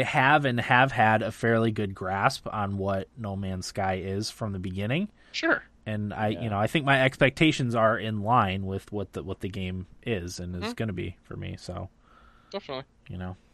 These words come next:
Speaker 1: I think that's one thing I've learned from being on this podcast is how to, uh, you know, it's one of our taglines, but how to temper my expectations, you know? So
Speaker 3: Yeah.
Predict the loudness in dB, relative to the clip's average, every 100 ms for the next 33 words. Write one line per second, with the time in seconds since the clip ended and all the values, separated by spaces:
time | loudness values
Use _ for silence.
0 | _ _ _ _ _ _ _ _ _ -20
1 | -10 0 6 6 6 6 6 6 6 6
2 | 6 6 6 6 4 -2 0 0 -2 -6
3 | -4 2 2 2 0 -2 6 6 6 2
4 | -2 -2 -8 -2 0 0 -2 -2 -2 -6
5 | -12 -20 -20 -20 _ -4 0 0 -2 -12
6 | _ -2 0 2 0 2 4 6 6 6
7 | 8 8 6 2 0 -2 -4 2 2 0
8 | 2 2 2 0 0 0 -2 -8 -2 -2
9 | 0 -4 -8 -10 -14 _ -20 -20 -20 -20
10 | _ _ -8 -4 -4 -6 -12 -20 -20 -20
11 | -20 -20 -14 -10 -8 -6 -2 0 0